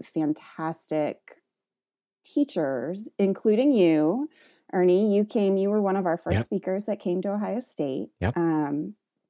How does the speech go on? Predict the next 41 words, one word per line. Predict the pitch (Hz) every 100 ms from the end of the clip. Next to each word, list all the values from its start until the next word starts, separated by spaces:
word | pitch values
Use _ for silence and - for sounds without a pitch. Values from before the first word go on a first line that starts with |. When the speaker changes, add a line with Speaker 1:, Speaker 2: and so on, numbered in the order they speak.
| _ _ -
Speaker 1:
and | 202
it, | 196 -
it | 208 202
really | 233 262 247
opened | 175 185 180
my | 160 -
eyes | 160 156 160 -
to | 185
some | 165 165
of | 160 -
the | 156 - _ -
other | 180 185
things | 175 170 156 156
that | -
happen | - 160 156 151
in | 156
the |
vet | 165 -
profession. | _ 175 - - - - 208 _ _ _ -
And | 180
that | 208 -
included | 190 - 294 269 165 151 - - _ _ _ _
how | - 190
we | 196 190
communicate, | - 185 180 175 - 170 160 151 147 -
how | - 180 185
we | 170 -
educate. | 175 185 180 - 135 123 - - _ _
And, | 175 165 -
and | 170
those | 180 196
were | 202
sort | - 180
of | 156
where | 160 156
the | 151
seeds | - 175 165 -
were | 160
planted | - 156 151 139
of | 147
the, | 151 143 156 156